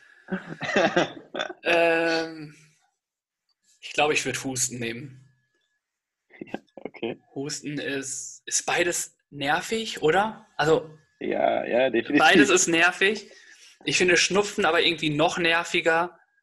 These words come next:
Speaker 2: weil du ständig irgendwie, du hast dann auf einmal so eine rote Nase, weil du ständig ein Taschentuch benutzen musst und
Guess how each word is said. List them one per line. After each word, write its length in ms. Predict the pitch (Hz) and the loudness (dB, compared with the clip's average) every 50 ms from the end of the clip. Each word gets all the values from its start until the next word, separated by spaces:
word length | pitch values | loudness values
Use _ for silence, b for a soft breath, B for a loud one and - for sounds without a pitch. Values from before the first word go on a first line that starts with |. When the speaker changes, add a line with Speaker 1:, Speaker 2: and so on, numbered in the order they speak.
| _ _ _ _ _ - | _ _ _ _ _ -4
Speaker 2:
weil 100 | 139 139 | -2 0
du 100 | 143 143 | 0 2
ständig 560 | 147 - - 151 165 170 165 160 156 - - | 2 2 2 2 2 2 0 0 -2 -2 -4
irgendwie, 640 | 147 160 160 156 156 151 151 156 156 - - _ _ - | -4 -4 -4 -6 -6 -6 -4 -4 -4 -6 -10 _ _ -8
du 80 | 147 | -6
hast 100 | 156 - | -4 -2
dann 80 | 185 175 | 0 0
auf 60 | 165 | 0
einmal 200 | 175 170 175 165 | 0 2 2 0
so 100 | 160 170 | 0 0
eine 80 | 170 170 | 0 0
rote 400 | 160 160 165 170 185 185 - 175 | 0 0 0 0 0 0 0 -2
Nase, 380 | 175 170 170 185 185 180 175 165 | 0 2 2 2 2 2 2 0
weil 80 | 160 | 0
du 80 | 160 156 | 0 0
ständig 360 | 160 - 175 180 175 170 - | 0 0 -2 0 -2 -4 -8
ein 100 | 165 160 | -10 -8
Taschentuch 500 | 156 - 190 190 - 175 - - 170 160 | -6 -4 -4 -4 -4 -8 -10 -10 -10 -10
benutzen 420 | - 160 160 160 160 160 - 165 156 | -8 -8 -8 -8 -8 -10 -12 -12 -8
musst 340 | 156 156 160 156 160 - - | -6 -4 -4 -4 -6 -10 -10
und 300 | - 143 151 143 - | -10 -10 -10 -12 -16